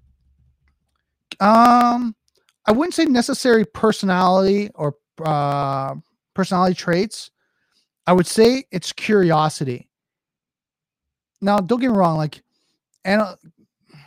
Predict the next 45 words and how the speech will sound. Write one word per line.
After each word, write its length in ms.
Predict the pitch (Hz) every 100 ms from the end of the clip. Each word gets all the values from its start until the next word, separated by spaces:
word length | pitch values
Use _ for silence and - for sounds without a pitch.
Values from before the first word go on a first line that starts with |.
| 165
social 480 | 160 - 240 240 254
people, 240 | 226 202 185
now 160 | 170
I'll, 180 | 165 170
I'll 100 | 180
kinda 240 | 170 214 226
give 140 | 202
you, 180 | 208 165 - 185
uh, 100 | 151 143
traits, 300 | - 185 -
some, 180 | 175 - _ -
some 160 | 170
simple 340 | 151 185 165 160
traits 280 | 160 143
here. 220 | - 135 135 _ _ _ _ -
You 80 | 170
have 280 | 175 160 151
an 120 | 170 170
analytical, 840 | 202 208 190 190 - 196 190 185 _ _ _ _ _ -
you 100 | 151
know, 180 | 143
type 280 | 139 170 160
person, 540 | - 170 - 180 175 175 _ _ 143
you 60 |
have 100 | 151
assertive 400 | 139 - 196 190
type 240 | - 185 170
person, 520 | 180 170 180 170 170 _ _ _
and 100 | 147
say 140 | 165 170
you 80 | 165
have 160 | 156
an 80 | 143
accommodator. 540 | - 151 139 127 120 - -
I'm 80 | 147
just 160 | 151
using 220 | 190 175 151
those 280 | 147 156 139
three 180 | - 147
as 120 | 139
just 180 | 131 156
simple 260 | - 151 143
ones 220 | 135 123
right 100 | 123
now. 200 | 120 120